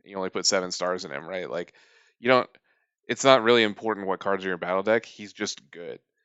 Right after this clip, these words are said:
'Cause even his, li-, like, like, even his flip back to alt mode is good. Like, just draw a card is good.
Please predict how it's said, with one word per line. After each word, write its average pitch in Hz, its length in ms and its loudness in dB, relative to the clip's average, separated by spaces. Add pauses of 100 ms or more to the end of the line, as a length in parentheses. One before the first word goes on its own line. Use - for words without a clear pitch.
(180)
'Cause 120 140 -2
even 151 200 2
his, 139 260 4
li-, 117 100 0 (160)
like, 107 320 0 (840)
like, 104 140 -6
even 127 240 2
his 123 180 2
flip 120 240 -2
back 117 180 2
to 107 80 0
alt 95 220 2
mode 92 200 -2
is 90 140 -6
good. 85 280 -8
Like, 95 180 -6
just 104 180 -8
draw 104 200 2
a 98 40 0
card 98 240 0
is 85 140 -4
good. 92 420 -6